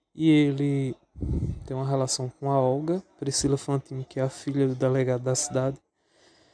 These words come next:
E ela arma uma artimanha pra que o Danilo beije a Ana. E os colegas zombam dela, né? Porque ela é um patinho feio, ela é atrapalhada, aquela coisa toda.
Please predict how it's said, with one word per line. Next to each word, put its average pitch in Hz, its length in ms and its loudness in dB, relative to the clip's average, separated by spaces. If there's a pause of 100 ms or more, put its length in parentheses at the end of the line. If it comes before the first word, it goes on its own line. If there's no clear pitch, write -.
(580)
E 151 180 6
ela 156 420 6
arma 147 240 0
uma 156 160 2
artimanha 151 800 -2
pra 156 480 0 (140)
que 160 80 -8
o 147 40 -2
Danilo 147 380 0
beije 139 420 0
a 151 60 4
Ana. 151 560 2 (880)
E 143 300 -4
os 139 120 -6
colegas 143 460 2
zombam 143 360 0
dela, 127 280 2
né? 123 120 -6
Porque - 200 -16
ela 127 100 -10
é - 20 -10
um 120 40 -20
patinho 143 340 -10
feio, 147 480 2
ela 127 160 2
é - 40 0
atrapalhada, 135 840 -6
aquela 139 240 -10
coisa 139 320 -8
toda. - 220 -18